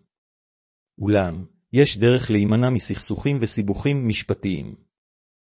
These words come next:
היוועצות בעורך דין מנוסה יכולה להביא לניסוח צוואה ברורה שניתן יהיה ליישם אותה באופן פשוט,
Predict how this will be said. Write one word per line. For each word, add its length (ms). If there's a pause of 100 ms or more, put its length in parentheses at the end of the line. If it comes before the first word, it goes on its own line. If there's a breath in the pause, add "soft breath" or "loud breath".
(340)
היוועצות 540
בעורך 420
דין 260
מנוסה 440
יכולה 400
להביא 300
לניסוח 520
צוואה 420
ברורה 360
שניתן 500
יהיה 120
ליישם 380
אותה 240
באופן 440
פשוט, 540